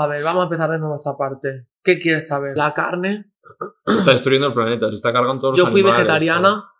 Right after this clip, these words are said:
Speaker 1: yo fui vegetariana cinco años porque he sido muy consciente del problema que hay en el medio ambiente y con los animales.
Speaker 2: Claro.
Speaker 1: Y yo lo dejé, joder, cinco años siendo vegetariana estricta.
Speaker 2: Por eso que entiendo que
Speaker 1: Ni un
Speaker 2: tendrás
Speaker 1: día
Speaker 2: una,
Speaker 1: comí.
Speaker 2: que tienes que tener una empatía, un algo para hacer eso.
Speaker 1: Obvio.
Speaker 2: Por eso,
Speaker 1: O sea,
Speaker 2: eso,
Speaker 1: yo soy
Speaker 2: quería ir a
Speaker 1: consciente.
Speaker 2: eso.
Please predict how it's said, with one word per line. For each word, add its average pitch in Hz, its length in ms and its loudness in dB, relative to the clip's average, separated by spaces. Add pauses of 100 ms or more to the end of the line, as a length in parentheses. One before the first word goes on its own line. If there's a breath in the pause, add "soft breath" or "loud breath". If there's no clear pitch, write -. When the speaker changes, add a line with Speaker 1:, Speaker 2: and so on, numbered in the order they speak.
(160)
Speaker 1:
yo 151 100 -8
fui 151 160 -12
vegetariana 165 300 -8
cinco 156 280 -4
años 165 260 -4
porque 143 200 -6
he 135 40 -6
sido 165 180 -8
muy 147 120 -8
consciente 135 560 -14 (840)
del 147 220 -8
problema 147 380 -4
que 139 100 -6
hay 160 160 0
en 143 260 -12
el 147 80 -10
medio 147 200 -6
ambiente 151 320 -6
y - 20 -2
con 202 100 -2
los 185 100 -2
animales. 147 600 -6 (100)
Speaker 2:
Claro. 104 240 -20 (360)
Speaker 1:
Y 151 120 -8
yo 151 60 -4
lo 156 100 0
dejé, 156 200 -6 (160)
joder, 143 380 -10
cinco 143 280 -8
años 160 280 -8
siendo 160 180 -10
vegetariana 156 540 -6
estricta. 160 640 -4
Speaker 2:
Por 233 80 -4
eso 123 220 -4
que 117 160 -4 (260)
entiendo 113 320 -6
que 113 80 -4 (100)
Speaker 1:
Ni 175 100 2
un 202 100 4
Speaker 2:
tendrás 196 40 0
Speaker 1:
día 226 220 6
Speaker 2:
una, 214 80 0
Speaker 1:
comí. 180 340 -2
Speaker 2:
que 113 120 -4
tienes 117 180 -2
que 131 80 -2
tener 123 160 -4
una 117 120 -4
empatía, 107 360 -4
un 110 100 -6
algo 110 220 -4
para 101 120 -6
hacer 98 140 -12
eso. 107 260 -10
Speaker 1:
Obvio. 151 680 -4
Speaker 2:
Por 104 100 -18
eso, 113 160 -8
Speaker 1:
O 113 40 -2
sea, 147 120 -2
Speaker 2:
eso, 151 100 0
Speaker 1:
yo 127 40 2
soy 123 60 2
Speaker 2:
quería 135 180 8
ir 139 60 8
a 123 40 6
Speaker 1:
consciente. 135 240 4
Speaker 2:
eso. 107 140 -2